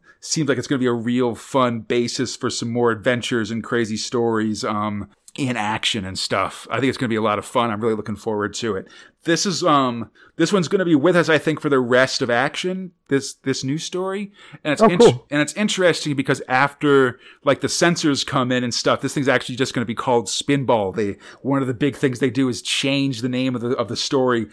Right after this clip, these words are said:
Speaker 1: to that from Death Game nineteen ninety-nine, which is a bummer. <laughs>
Speaker 2: I mean, but Death Game ni-, nineteen ninety-nine is so evocative of what you're getting out of this.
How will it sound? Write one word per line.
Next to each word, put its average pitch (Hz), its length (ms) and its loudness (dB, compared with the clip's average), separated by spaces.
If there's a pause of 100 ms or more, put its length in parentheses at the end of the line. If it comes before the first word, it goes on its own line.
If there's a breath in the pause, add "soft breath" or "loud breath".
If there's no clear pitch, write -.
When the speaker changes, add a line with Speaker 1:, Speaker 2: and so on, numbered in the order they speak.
(200 soft breath)
Speaker 1:
to 151 280 0
that 127 220 4
from 123 460 0
Death 127 300 0
Game 123 260 0
nineteen 113 320 -4
ninety-nine, 110 640 -2
which 107 100 -10
is 104 80 -10
a 104 60 -8
bummer. 101 380 -2
<laughs> - 60 -18 (1200 loud breath)
Speaker 2:
I - 300 4
mean, 220 320 8
but 180 240 10
Death 208 220 6
Game 196 220 10
ni-, 180 280 8
nineteen 165 360 8
ninety-nine 180 200 8
is 147 120 6 (120)
so 185 260 10
evocative 147 640 6
of 123 160 -2
what 147 220 4
you're 143 100 6
getting 156 340 6
out 131 140 10
of 135 80 8
this. 117 320 6